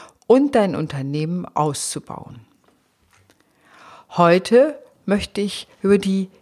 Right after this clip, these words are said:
integrale Lebensweise erzählen.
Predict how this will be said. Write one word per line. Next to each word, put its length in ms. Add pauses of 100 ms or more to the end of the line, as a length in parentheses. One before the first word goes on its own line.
(120)
integrale 960
Lebensweise 1200 (380)
erzählen. 680